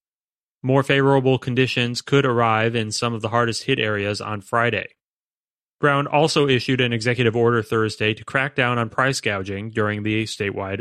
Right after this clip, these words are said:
wildfire emergency. A smoky haze continued to blanket many parts of Oregon on Thursday, elevating air quality to unhealthy or downright dangerous levels due to the state's wildfires.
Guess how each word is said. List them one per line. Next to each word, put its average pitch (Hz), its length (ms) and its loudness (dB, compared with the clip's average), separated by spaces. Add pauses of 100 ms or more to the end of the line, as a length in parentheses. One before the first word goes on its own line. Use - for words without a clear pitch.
wildfire 98 540 -6
emergency. 104 680 -6 (2000)
A 135 100 -2
smoky 175 380 0
haze 156 400 2
continued 147 460 -2
to 139 40 -10
blanket 135 380 0
many 127 240 0
parts 131 300 0
of 120 80 -4
Oregon 123 340 2
on 110 140 -2
Thursday, 110 720 0
elevating 127 500 2
air 127 200 0
quality 123 520 2
to 117 220 -2
unhealthy 123 600 0
or 117 220 4
downright 120 420 0
dangerous 117 420 -4
levels 120 460 -2 (280)
due 120 140 2
to 117 80 -6
the 113 140 0
state's 101 340 -2
wildfires. 107 760 -2